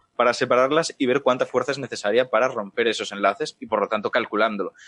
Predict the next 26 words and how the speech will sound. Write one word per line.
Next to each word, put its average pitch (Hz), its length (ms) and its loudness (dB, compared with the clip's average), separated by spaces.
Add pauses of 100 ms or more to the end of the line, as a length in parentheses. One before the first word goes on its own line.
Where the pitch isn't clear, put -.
(220)
O 123 360 6
la 117 100 4
fuerza 127 260 -2
que 135 140 -4
tienen 147 240 -2
algunas 131 360 0
moléculas 135 500 0
de 131 80 -2
superficie 127 680 -4
celular 135 580 0 (280)
que 120 100 0
desplazan 131 580 0
otras 113 400 0
componentes 135 720 -2
y 104 80 -10
también 104 320 -4
se 117 140 -12
utilizaba 110 320 -4
el 117 80 -4
láser 107 220 -4
para 104 180 -4
esto. - 180 -10
Realmente 123 340 -2
las 135 160 0
aplicaciones 120 640 -4
son 123 240 -10